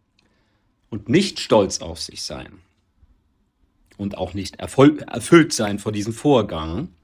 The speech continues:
Wenn Person A mit Geltungssucht Ziel A aber erreicht, wird er, und Achtung, jetzt aufpassen, nach dem Erreichen dieses Ziels ebenfalls keine positive Energie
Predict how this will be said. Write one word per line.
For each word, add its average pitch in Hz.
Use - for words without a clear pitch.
Wenn 160
Person 135
A 107
mit 113
Geltungssucht 123
Ziel 131
A 120
aber 113
erreicht, 117
wird 120
er, 143
und 107
Achtung, 107
jetzt 98
aufpassen, 113
nach 135
dem 143
Erreichen 156
dieses 113
Ziels -
ebenfalls 139
keine 135
positive 120
Energie 117